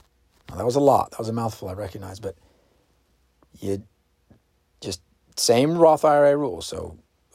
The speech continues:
Roth I R A monies have to come from earned income. But as you may know, let's say the child earns sixty-five hundred dollars doing whatever,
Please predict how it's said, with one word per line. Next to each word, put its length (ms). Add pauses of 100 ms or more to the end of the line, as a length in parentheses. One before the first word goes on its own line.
Roth 260
I 60
R 180
A 100
monies 340
have 120
to 100
come 200
from 240
earned 240
income. 320
But 120 (840)
as 460
you 100
may 220
know, 480 (300)
let's 160
say 100
the 80
child 320
earns 320
sixty-five 400
hundred 160
dollars 360 (960)
doing 200
whatever, 600